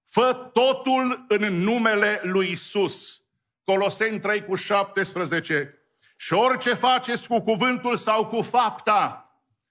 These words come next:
să faceți totul în numele Domnului Isus și mulțumiți prin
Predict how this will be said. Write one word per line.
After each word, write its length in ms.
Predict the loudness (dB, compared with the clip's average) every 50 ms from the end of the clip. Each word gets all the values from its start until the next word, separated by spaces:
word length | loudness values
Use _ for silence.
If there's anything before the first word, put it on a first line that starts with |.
| _ _
să 200 | -8 -4 -2 0
faceți 520 | 2 2 0 2 2 0 -2 -2 -4 -2
totul 400 | 2 2 2 4 4 2 2 2
în 300 | 2 0 0 -2 -2 0
numele 460 | 2 2 2 2 2 2 2 2 0 0
Domnului 540 | 2 2 2 2 2 2 2 0 0 -2
Isus 480 | -4 -8 -2 0 0 2 2 0 -4 -10 -16 _ _ _
și 300 | _ -8 -4 -2 -2 0
mulțumiți 1120 | 2 2 2 2 2 2 -2 -4 -4 -2 -2 0 0 0 0 0 0 -2 -2 -4 -10 -16 -18 _ _
prin 240 | -2 -2 -2 -2